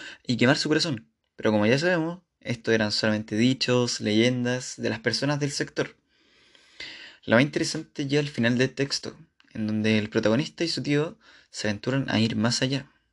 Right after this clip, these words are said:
Se nutren de información por el dueño viviente de la casa, el cual les cuenta información relevante para darse cuenta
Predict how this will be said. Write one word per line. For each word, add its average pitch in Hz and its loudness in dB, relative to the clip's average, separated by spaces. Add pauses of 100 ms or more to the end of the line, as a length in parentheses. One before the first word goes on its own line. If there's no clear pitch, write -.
(1040)
Se - -2
nutren 151 2
de 143 0
información 143 -4
por 117 -4
el 110 2
dueño 139 0
viviente 131 -2 (680)
de 110 -2
la 107 2
casa, 160 -6 (1160)
el - 0
cual 185 4
les 180 -2
cuenta 180 -4
información 151 -2
relevante 147 0 (440)
para 113 0
darse 131 -2
cuenta 165 -8